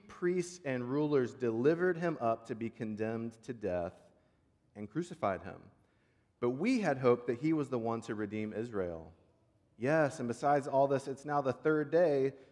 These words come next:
since these things happened. Moreover, some of the women of our company amazed us. They were at the tomb early in the morning, and when they did not find his body, they came back saying that they had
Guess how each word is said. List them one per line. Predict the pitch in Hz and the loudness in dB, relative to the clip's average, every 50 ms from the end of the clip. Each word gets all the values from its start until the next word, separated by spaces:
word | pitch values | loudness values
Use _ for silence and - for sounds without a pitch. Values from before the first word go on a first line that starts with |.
| - - | -20 -12
since | - 135 127 123 127 | -8 -8 -8 -6 -6
these | 135 131 127 123 | -6 -6 -6 -4
things | - 135 127 123 117 | -4 -6 -4 -4 -4
happened. | 139 135 139 139 - 110 85 82 82 - _ _ _ _ _ _ _ _ _ _ _ _ _ _ | -4 -4 -2 -4 -4 -8 -12 -14 -16 -20 _ _ _ _ _ _ _ _ _ _ _ _ _ _
Moreover, | 120 120 135 151 160 165 165 170 156 156 135 | 0 4 6 8 10 10 10 8 8 6 2
some | - - - 160 165 160 | 2 0 -2 0 0 0
of | 147 135 | 0 0
the | 131 | -2
women | 117 120 143 175 202 190 160 | 0 0 0 0 2 0 0
of | 139 123 | 2 4
our | 127 117 113 | 4 4 4
company | - 139 127 120 - 120 117 117 | 2 0 -4 -2 -2 -2 -2 -2
amazed | 107 113 113 117 123 127 165 208 233 214 156 113 101 | -2 -4 -2 0 0 2 2 2 0 -2 -4 -6 -6
us. | 92 90 87 - - - - - _ _ _ _ _ _ _ _ _ _ _ _ _ _ _ - | -6 -6 -8 -12 -18 -20 -20 -20 _ _ _ _ _ _ _ _ _ _ _ _ _ _ _ 4
They | 135 156 | 4 6
were | 190 202 185 175 | 6 6 6 6
at | 165 151 - - | 6 6 4 2
the | 120 | -4
tomb | - - 127 110 107 113 123 127 - | -6 -6 -4 -4 -2 -2 -4 -2 0
early | 123 127 135 139 139 | 0 2 2 2 2
in | 135 135 | 2 0
the | 127 | -2
morning, | 113 104 98 101 101 110 117 127 139 160 180 175 - _ _ _ - | -2 -2 -2 -2 -2 -2 -2 -4 -4 -6 -10 -14 -18 _ _ _ -10
and | 120 120 123 | -6 -4 -2
when | 131 139 | -2 0
they | 143 147 | 0 -2
did | 135 139 131 | -2 -2 -2
not | 139 143 139 - - | -2 -2 -4 -4 -2
find | - 131 143 160 170 151 | -2 0 0 0 -2 -4
his | 151 127 120 | -6 -8 -4
body, | - - 123 127 147 147 139 120 117 | -2 0 0 2 2 0 0 0 0
they | 113 120 | 0 -2
came | 120 - - 151 143 135 | -4 -6 -8 -8 -6 -2
back | 131 131 127 123 - | -2 -2 -2 -2 -4
saying | - - 131 131 127 120 | -6 -6 -6 -4 -4 -4
that | 117 104 101 107 | -4 -4 -4 -2
they | 120 127 135 | -2 -2 -2
had | 139 127 113 | -2 -4 -4